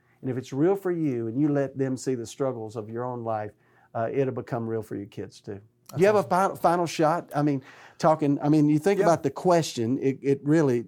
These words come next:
Speaker 1: I don't wanna get too far from the intent of it.
Speaker 2: Yeah.
Speaker 1: Um, but let me restate it, and I'll give you the,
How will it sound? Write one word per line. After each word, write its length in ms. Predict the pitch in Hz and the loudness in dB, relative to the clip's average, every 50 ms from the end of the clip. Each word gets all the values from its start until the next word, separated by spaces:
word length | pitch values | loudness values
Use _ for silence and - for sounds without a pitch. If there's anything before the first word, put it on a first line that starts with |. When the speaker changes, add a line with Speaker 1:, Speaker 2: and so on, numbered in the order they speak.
| - - | -4 -2
Speaker 1:
I 80 | 127 | 0
don't 120 | 139 143 147 | 0 0 0
wanna 140 | 143 131 117 127 | 0 0 0 -2
get 100 | 120 - | -2 0
too 120 | - 143 127 | 0 -2 0
far 280 | - - 123 123 127 | 0 2 2 2 2
from 280 | 123 - 117 110 110 107 | 0 0 -4 -6 -4 -4
the 120 | 110 107 | -4 -6
intent 480 | 92 104 127 117 110 - - 151 147 131 | -6 -4 -6 -6 -4 -2 -2 0 0 0
of 160 | 117 113 107 | 0 -2 -2
it. 80 | 110 - | -2 0
Speaker 2:
Yeah. 320 | 196 233 - - 175 113 - - _ _ - | 0 -2 -2 -4 -6 -8 -12 -18 _ _ -2
Speaker 1:
Um, 420 | 131 123 120 117 110 110 104 104 - _ - - _ - | 0 2 2 2 0 -2 -6 -10 -12 _ -20 -20 _ 0
but 200 | 135 139 135 139 | 2 2 2 2
let 120 | 151 165 | 2 4
me 80 | 190 196 | 4 6
restate 540 | 196 190 196 185 - - - 180 160 139 120 | 6 6 4 2 2 0 2 4 4 4 4
it, 160 | 117 104 - | 2 -2 -2
and 280 | - 135 127 131 117 95 | 0 0 2 2 0 -2
I'll 180 | 110 135 135 151 151 185 | 0 0 0 0 2 0
give 100 | 190 165 | 0 2
you 120 | 156 143 | 0 0
the, 180 | 120 123 110 - | 0 0 -2 -4